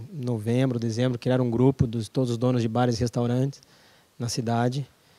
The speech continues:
é, todos com a mesma cabeça, né, de,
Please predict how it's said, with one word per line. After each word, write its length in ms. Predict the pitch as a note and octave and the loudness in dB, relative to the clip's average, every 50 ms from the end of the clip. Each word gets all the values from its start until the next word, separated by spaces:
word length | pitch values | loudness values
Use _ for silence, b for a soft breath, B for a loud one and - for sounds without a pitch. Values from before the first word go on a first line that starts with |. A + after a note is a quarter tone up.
| b b b b b b b - | b b b b b b b -6
é, 280 | B2 B2 A#2+ A#2+ A#2+ A#2 - _ _ | -4 -2 0 0 0 -2 -4 _ _
todos 520 | D3+ D3+ D#3 C#3+ C3 - - - - - - _ _ | 8 8 8 8 6 0 -6 -8 -12 -16 -20 _ _
com 80 | - C#3+ | -2 0
a 40 | B2+ | 2
mesma 320 | B2+ C3 C3+ B2 C3+ B2+ | 4 4 4 2 2 0
cabeça, 600 | - - A#2+ G#2+ A2+ B2 C3 C#3+ D3+ - - B2+ | 0 -2 -2 0 4 4 6 6 4 4 2 0
né, 200 | B2 B2 C3 C3+ | 2 2 4 2
de, 400 | B2 A2+ A#2 A#2 A2+ A2 G#2+ G#2 | 2 2 0 0 0 0 -2 -4